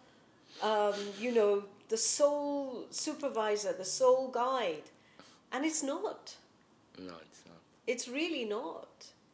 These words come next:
Speaker 1: It's, it's, it's the heart, because the heart is so connected to the soul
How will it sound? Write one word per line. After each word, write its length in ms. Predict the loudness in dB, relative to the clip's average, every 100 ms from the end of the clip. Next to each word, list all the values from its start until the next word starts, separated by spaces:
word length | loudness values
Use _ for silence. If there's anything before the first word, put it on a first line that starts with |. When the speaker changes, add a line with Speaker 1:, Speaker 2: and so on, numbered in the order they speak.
| -6
Speaker 1:
It's, 320 | -6 -4 -4 -4
it's, 320 | -4 -4 -4
it's 200 | -6 -4
the 100 | -6
heart, 400 | -6 -6 -6 -6
because 340 | -8 -4 -4 -6 -14 -8
the 100 | -6
heart 680 | -6 -10 -6 -2 -2 -4 -12 -20 _ _ _ _ _ _ _ _ _ _
is 140 | -4 0
so 200 | 0 0
connected 420 | -2 -2 -2 -10
to 80 | -6
the 100 | -4
soul 460 | 0 0 0 -4